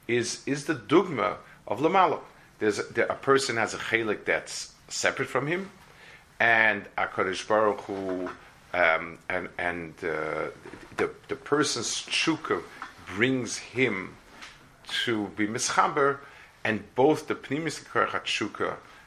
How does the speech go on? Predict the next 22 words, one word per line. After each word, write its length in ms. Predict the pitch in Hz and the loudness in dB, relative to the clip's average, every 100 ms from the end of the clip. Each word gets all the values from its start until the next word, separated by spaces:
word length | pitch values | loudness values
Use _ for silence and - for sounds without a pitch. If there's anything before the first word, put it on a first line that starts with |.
| _ 90 | _ -8
and 100 | 92 | -6
the 60 | |
Chitzonius 520 | - 95 - 120 120 | -8 -6 -2 -2 0
Chibur 540 | 143 - 226 160 143 - | 0 0 0 2 0 0
is 100 | 135 | -2
a 60 | |
dogma 480 | 139 - 170 156 147 - | 0 2 2 2 -2 0
of 100 | 127 | 0
Lamala. 420 | 147 160 160 135 - - - - - - - - - - - - - - - - - - _ - _ - | 2 4 4 2 -8 -20 -20 -20 -20 -20 -20 -20 -20 -20 -20 -20 -20 -20 -20 -20 -20 -20 _ -20 _ -2
The 120 | 135 | 0
Koyach, 960 | 143 - 175 214 208 - - - - - | 2 4 4 6 4 4 -2 -10 -14 -12
so, 640 | - - - 151 143 131 - | -10 -6 2 6 6 4 0
so 420 | - - 139 135 | -2 2 4 4
if 140 | 139 143 | 2 2
I 20 | |
have 120 | 123 | 2
to 60 | 139 | 4
<coughs> 240 | - 143 | 4 6
ask 220 | 175 180 160 | 6 4 0
myself, 920 | 139 120 - 123 101 95 - - - - - - - _ - | 2 2 2 4 4 4 -2 -4 -6 -16 -20 -20 -20 _ -10
what 560 | 113 110 135 196 202 - - | -8 2 6 6 6 -4 0
is 720 | 131 131 123 113 - - - | 2 2 0 -2 -2 -4 -6